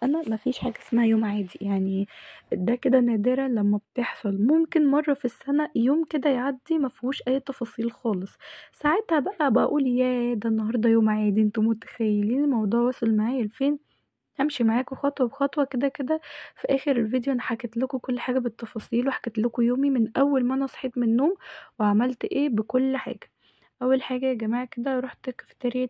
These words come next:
بهجة اللي هي عند الشاطبي، آه، وقريبة من محطة الرمل، تمام، اللي في اسكندرية بيكون عارف.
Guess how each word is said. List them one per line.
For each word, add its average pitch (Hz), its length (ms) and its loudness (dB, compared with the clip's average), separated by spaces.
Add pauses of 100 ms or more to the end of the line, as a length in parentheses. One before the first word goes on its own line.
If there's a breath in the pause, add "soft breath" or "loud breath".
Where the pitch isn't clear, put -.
(120)
بهجة 240 580 -2
اللي 220 220 -2
هي 247 260 -2
عند 226 720 -6
الشاطبي، 233 560 -6 (720 loud breath)
آه، 214 300 -4
وقريبة 226 420 -2
من 240 140 0
محطة - 420 -8
الرمل، 196 420 -8
تمام، 220 380 -2
اللي 330 140 -2
في - 80 -14
اسكندرية 240 560 -2
بيكون 233 440 -4
عارف. 190 400 -10